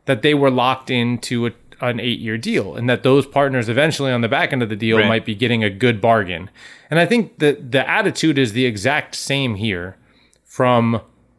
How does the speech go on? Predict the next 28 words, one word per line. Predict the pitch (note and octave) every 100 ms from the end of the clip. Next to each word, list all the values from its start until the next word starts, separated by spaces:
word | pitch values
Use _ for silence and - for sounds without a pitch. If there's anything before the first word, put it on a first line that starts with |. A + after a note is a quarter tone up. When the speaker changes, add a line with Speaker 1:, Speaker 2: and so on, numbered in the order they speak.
| _ _ _ -
Speaker 1:
Apple. | F#3+ - - - _ _ _ -
It's, | D3 B2+ - -
"We're | D#3+ C#3 E3+ F3
overpaying. | F#3+ F#3 E3 D#3+ C#3 B2 A#2 C3 D3 - _ _ _ -
We | C#3+
can | - D3+
afford | B2+ - C3 A#2 G#2
it," | D#3 - _ _ _ -
even | C#3 C3+
more | C3 B2+ B2
than | A#2+ A#2
those | A#2 A2+
other | A2+ A#2 A2 -
media | A#2+ A2+ G#2
companies | - G#2+ G#2+ G#2+ -
could | - A2
have | G#2 G2 -
eight | B2+ F2
years | A2 G2+
ago. | F#2+ F2+ F2 G#2 - - - _ -
And, | D#3 D#3 D#3 D#3 -
you | G3+
know, | D3
maybe | C#3 E3+ G#3 D3 D3 C#3+ C#3+
this | C#3 C3+
will | C3
pay | - C3+
off | B2+ B2+ A#2+ -